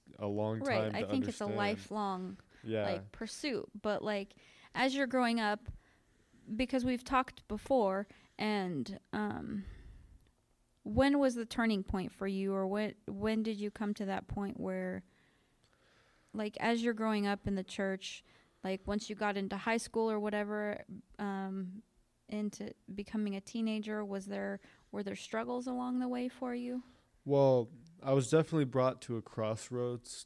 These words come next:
Speaker 1: um, when I started coming up in my teenage years. Um, so going to high school,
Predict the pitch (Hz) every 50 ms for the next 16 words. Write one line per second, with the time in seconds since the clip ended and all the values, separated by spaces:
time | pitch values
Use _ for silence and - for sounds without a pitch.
0 | - - - 107 104 101 101 98 98 104 101 101 101 107 113 120 120 117 110 -
1 | - 123 117 113 107 110 - 123 117 113 113 117 104 - 113 110 107 104 101 -
2 | - - 117 113 113 113 113 117 110 - 120 120 120 120 120 123 131 - - -
3 | - - _ _ - - - - - - _ _ - 120 117 113 107 107 104 107
4 | - 131 123 117 143 147 160 156 139 127 120 120 127 139 131 - - - 120 117
5 | 113 110 104 101